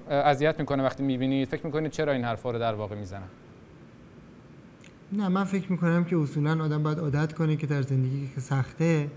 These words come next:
Speaker 2: از تهدیدها فرصت بسازه. من در واقع جنبهٔ کمیک اینها رو می‌گیرم و خیلی برام دلپذیر اتفاقاً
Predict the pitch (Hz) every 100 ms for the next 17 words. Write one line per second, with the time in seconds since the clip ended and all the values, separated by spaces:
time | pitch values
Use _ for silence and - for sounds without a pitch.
0 | - - - - - - 156 - 147 151
1 | 156 160 160 143 160 147 131 127 135 139
2 | 156 151 147 156 160 151 156 143 165 160
3 | 147 156 156 156 147 151 156 147 151 147
4 | 135 151 156 151 165 160 139 139 151 156
5 | 156 131 131